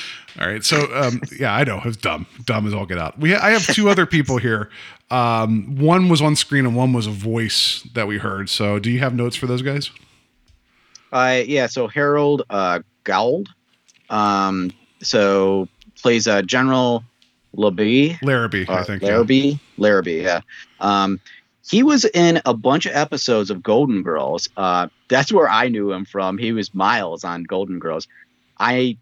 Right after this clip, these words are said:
Speaker 2: feel weird knowing all that much, uh, that much knowledge about Golden Girls, but I love Golden Girls.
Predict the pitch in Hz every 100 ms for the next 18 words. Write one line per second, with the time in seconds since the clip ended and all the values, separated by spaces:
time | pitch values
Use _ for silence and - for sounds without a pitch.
0 | _ - - 135 131 117 117 123 120 104
1 | 107 117 110 110 107 87 104 104 - 117
2 | 104 117 104 113 - 98 90 107 101 90
3 | 87 - 92 104 110 113 120 107 95 104
4 | 101 95 98 95 104 104 110 110